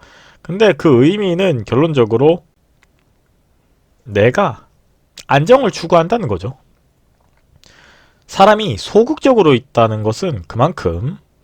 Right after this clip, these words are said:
자신을 방어하기 위함을 가지고 있다는 것을 의미하기도 합니다. 그렇기 때문에 머리에 붕대가 있고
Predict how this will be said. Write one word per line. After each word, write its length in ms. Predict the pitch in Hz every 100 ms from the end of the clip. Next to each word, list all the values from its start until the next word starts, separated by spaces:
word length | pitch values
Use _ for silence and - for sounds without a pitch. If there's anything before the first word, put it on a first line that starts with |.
| _ _
자신을 440 | - 127 160 220 156
방어하기 720 | 101 151 233 208 156 127 92
위함을 540 | 95 123 127 156 208 -
가지고 380 | - 87 165 196
있다는 260 | - 240
것을 280 | 220 214 160
의미하기도 420 | 104 101 98 143
합니다. 360 | 110 82 117 - _ _ - _
그렇기 140 | 170
때문에 500 | 175 156 160 127 90 _ _ _ _ _ _ _ _
머리에 240 | 139 175
붕대가 440 | 147 120 120 175 131
있고 380 | 123 - 196